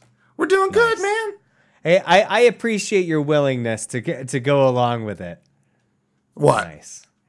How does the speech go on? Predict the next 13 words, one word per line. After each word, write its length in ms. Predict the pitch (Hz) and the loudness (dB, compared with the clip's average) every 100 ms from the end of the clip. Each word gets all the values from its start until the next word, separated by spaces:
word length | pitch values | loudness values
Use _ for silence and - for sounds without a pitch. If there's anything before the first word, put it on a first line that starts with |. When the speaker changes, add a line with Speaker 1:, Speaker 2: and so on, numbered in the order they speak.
| _ _ | _ _
Speaker 2:
Yeah, 120 | 170 156 | -8 0
to 220 | 180 160 | 2 6
go 240 | 170 165 | 6 6
along 320 | 160 156 151 | 4 2 2
with 140 | 139 127 | -2 0
this 340 | 131 113 - - _ _ _ _ _ | -2 -2 -10 -16 _ _ _ _ _
as 140 | 123 123 | -2 2
Speaker 1:
Oh, 80 | 120 | 4
Speaker 2:
long 80 | 135 | 4
Speaker 1:
well, 80 | |
Speaker 2:
as 160 | 139 120 | 2 0
you 140 | 123 113 | -2 -4
are. 280 | 98 85 | -4 -10